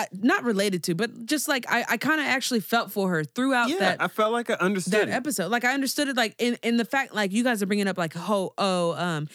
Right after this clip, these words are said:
Speaker 1: he's bringing up Meek Mill." I thought that was just some radio shit that he was doing, just, like, because you have to bring up, like, the buzzwords or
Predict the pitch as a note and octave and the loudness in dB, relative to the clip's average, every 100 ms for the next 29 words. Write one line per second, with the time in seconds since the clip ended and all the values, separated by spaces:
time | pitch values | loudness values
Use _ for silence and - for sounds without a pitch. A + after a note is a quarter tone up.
0 | - _ - G#3 G#3 G#3+ G3 D#3 F3+ E3 | -18 _ 0 0 2 2 0 0 -2 0
1 | F#3 F#3+ D#3 F#3 C4 B3 A3+ G3+ G3 F#3+ | 2 2 2 0 0 0 0 0 0 0
2 | F#3 E3 E3+ F3 D3+ C#3+ D#3 D3 C#3+ C#3 | 0 2 2 2 0 0 -2 0 0 -2
3 | C3+ C#3 C3+ C3+ D3+ - D3 - - _ | -2 -2 0 -2 -4 -2 -4 -6 -16 _
4 | F#3 G3+ E3 F#3 G3+ F#3 E3+ F3+ F3 E3 | 0 0 2 0 0 -2 -4 -2 -2 -2
5 | E3+ D#3 E3+ E3+ F3+ E3+ D#3 E3 D#3+ D#3+ | -4 -2 -2 0 0 0 0 0 0 -2
6 | D#3+ E3 | -2 -2